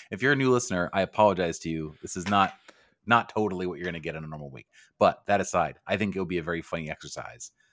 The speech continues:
to think about the worst coaching fit for Lionel Messi in M L S. I think that would be a good project. He, the,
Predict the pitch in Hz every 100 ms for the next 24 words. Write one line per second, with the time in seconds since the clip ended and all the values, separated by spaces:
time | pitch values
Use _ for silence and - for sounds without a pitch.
0 | _ _ - 92 87 85 78 80 85 82
1 | 92 - - 87 87 85 76 78 - _
2 | 87 85 80 76 73 - 65 - _ _
3 | _ _ _ 85 85 80 76 71 - -
4 | - 80 76 80 76 78 76 - 82 -
5 | 76 - - _ _ _ - 120 120 139